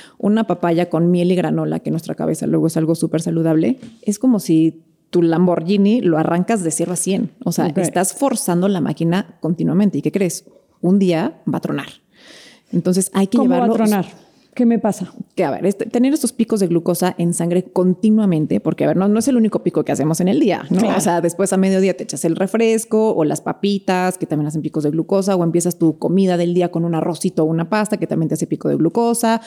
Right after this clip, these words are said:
Speaker 1: Ustedes saben todos los picos de
Speaker 2: Sí.
Speaker 1: glucosa que
Speaker 2: Y,
Speaker 1: se hacen
Speaker 2: y
Speaker 1: en el día, y
Speaker 2: y
Speaker 1: lo que hace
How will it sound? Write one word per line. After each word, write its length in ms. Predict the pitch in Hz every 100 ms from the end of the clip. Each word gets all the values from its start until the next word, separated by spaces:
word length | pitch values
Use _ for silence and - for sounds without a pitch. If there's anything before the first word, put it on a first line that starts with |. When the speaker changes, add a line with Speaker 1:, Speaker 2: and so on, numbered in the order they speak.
| - - - - - -
Speaker 1:
Ustedes 300 | 262 302 240
saben 260 | - 180
todos 160 | 165 175
los 100 | 165
picos 220 | 170 165
de 60 | 214
Speaker 2:
Sí. 40 |
Speaker 1:
glucosa 300 | 165 165 175
que 80 | 311
Speaker 2:
Y, 20 |
Speaker 1:
se 80 | 330
hacen 180 | 190 208
Speaker 2:
y 20 |
Speaker 1:
en 80 | 220
el 100 | 233
día, 240 | 226 233 262 - - _ -
y 200 | 214 240
Speaker 2:
y 20 |
Speaker 1:
lo 120 | 220
que 140 | 214 240
hace 560 | 254 220 185 247 -